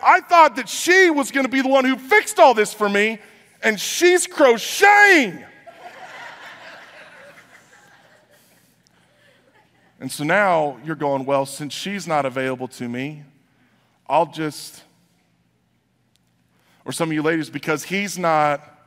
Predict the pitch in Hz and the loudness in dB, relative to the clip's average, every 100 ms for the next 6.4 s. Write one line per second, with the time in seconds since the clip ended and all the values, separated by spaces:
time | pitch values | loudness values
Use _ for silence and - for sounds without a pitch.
0 | _ _ _ _ _ - 143 143 123 135 | _ _ _ _ _ -4 -2 -2 -4 -8
1 | 131 - - - _ _ _ _ _ _ | -8 -12 -20 -20 _ _ _ _ _ _
2 | _ _ _ _ _ _ _ _ _ _ | _ _ _ _ _ _ _ _ _ _
3 | _ _ - 151 220 220 202 202 175 202 | _ _ -14 -4 -2 -2 -2 -4 -4 -4
4 | - 190 160 - 156 127 - 226 208 160 | -2 -2 -2 -6 -10 -8 -6 -4 -6 -8
5 | 170 170 139 - 202 175 147 131 - 196 | -6 -6 -8 -4 -4 -4 -6 -8 -8 -4
6 | 202 175 139 | -4 -4 -8